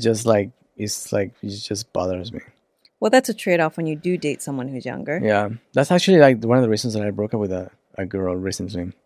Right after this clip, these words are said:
Speaker 1: 'Cause, like, I take her to L A, I interrupt her. It's like, "Oh my God, you interrupt me." Nah, she starts crying. It's like, "Oh, Jesus Christ."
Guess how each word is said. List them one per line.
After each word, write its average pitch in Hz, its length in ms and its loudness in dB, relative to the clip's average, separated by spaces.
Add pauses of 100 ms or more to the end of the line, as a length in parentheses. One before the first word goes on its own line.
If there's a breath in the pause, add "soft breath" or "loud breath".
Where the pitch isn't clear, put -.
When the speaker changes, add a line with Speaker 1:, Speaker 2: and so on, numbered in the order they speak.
(600)
Speaker 1:
'Cause, - 240 -8
like, 101 180 -2 (520)
I 110 100 0
take 123 180 2
her 127 120 4
to 120 160 4
L 113 120 8
A, 113 220 8
I 101 120 2
interrupt 117 420 4
her. 101 100 0
It's 92 140 -4
like, 92 100 -6
"Oh - 220 -12
my 190 120 -6
God, 185 380 -6
you 180 80 -6
interrupt 180 560 -6
me." 175 600 0
Nah, 170 720 -6
she 156 100 -2
starts 160 280 -2
crying. 156 640 -4
It's 143 100 -6
like, 143 200 -8 (380)
"Oh, 57 160 -14
Jesus - 420 -16
Christ." - 360 -20